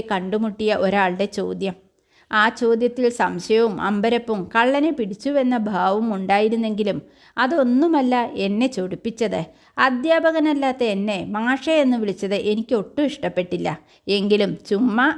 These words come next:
എന്ന അർത്ഥത്തിൽ കണ്ണിറുക്കി ചിറി ഓട്ടി ഞാൻ നടന്നകന്നു. എൻ്റെ മനസ്സ് അസ്വസ്ഥമാകാൻ തുടങ്ങി. അവൾ എന്നെ തന്നെയാണോ നോക്കുന്നതെന്ന് ഉറപ്പുവരുത്തേണ്ടിയിരിക്കുന്നു.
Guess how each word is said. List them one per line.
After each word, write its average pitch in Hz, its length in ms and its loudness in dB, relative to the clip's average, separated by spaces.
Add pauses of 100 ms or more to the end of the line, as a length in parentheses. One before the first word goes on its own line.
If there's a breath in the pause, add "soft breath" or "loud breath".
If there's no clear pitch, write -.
എന്ന 233 180 -2
അർത്ഥത്തിൽ 208 580 -4
കണ്ണിറുക്കി 233 680 0
ചിറി 214 320 0
ഓട്ടി 180 420 -4
ഞാൻ 190 220 -2
നടന്നകന്നു. 180 640 -2 (680 soft breath)
എൻ്റെ 294 260 4
മനസ്സ് 196 460 -2 (120)
അസ്വസ്ഥമാകാൻ 208 880 -2
തുടങ്ങി. 185 380 -2 (380 soft breath)
അവൾ 285 280 4 (160)
എന്നെ 247 300 2
തന്നെയാണോ 269 640 2
നോക്കുന്നതെന്ന് 226 840 0
ഉറപ്പുവരുത്തേണ്ടിയിരിക്കുന്നു. 196 1300 -2